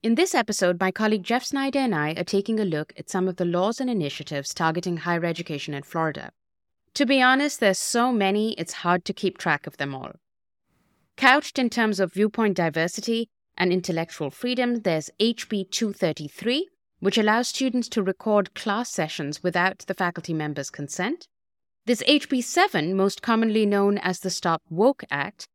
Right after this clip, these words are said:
which restricts what professors can teach about race, sex, and U S history.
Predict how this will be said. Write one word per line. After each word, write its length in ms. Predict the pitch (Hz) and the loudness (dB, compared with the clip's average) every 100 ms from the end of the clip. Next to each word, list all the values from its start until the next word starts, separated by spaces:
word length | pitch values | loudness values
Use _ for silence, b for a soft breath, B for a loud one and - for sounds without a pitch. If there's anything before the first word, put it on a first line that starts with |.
| _ _ | _ _
which 220 | 214 214 | 0 2
restricts 560 | 247 - - 320 - - | -2 -2 -4 -4 -4 -6
what 180 | 214 | -4
professors 460 | - 208 208 226 202 | -4 -2 -4 -4 -6
can 160 | - 180 | -4 -4
teach 300 | 220 208 - | -4 -4 -4
about 340 | 165 156 156 | -2 -2 0
race, 240 | 175 202 | 0 0
sex, 360 | - 185 175 - | -2 -6 -6 -6
and 100 | 156 | -4
U 140 | 147 | -4
S 160 | 139 - | -6 -4
history. 480 | 240 240 - 233 | -6 -4 -4 -4